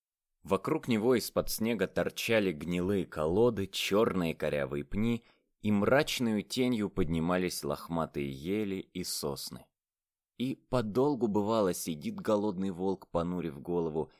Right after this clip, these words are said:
и вспоминая красные летние дни и первые дни золотой желтолиственной осени,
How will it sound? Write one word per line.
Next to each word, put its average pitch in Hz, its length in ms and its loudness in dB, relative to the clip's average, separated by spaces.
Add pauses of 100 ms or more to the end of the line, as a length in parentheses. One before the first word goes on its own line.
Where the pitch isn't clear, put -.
(120)
и - 100 -10
вспоминая 87 640 -4
красные 85 580 -2
летние 78 520 -4
дни 78 420 -4
и - 160 -10
первые 76 420 -4
дни 80 220 -6
золотой 69 580 -4
желтолиственной 69 880 -10
осени, 92 480 -6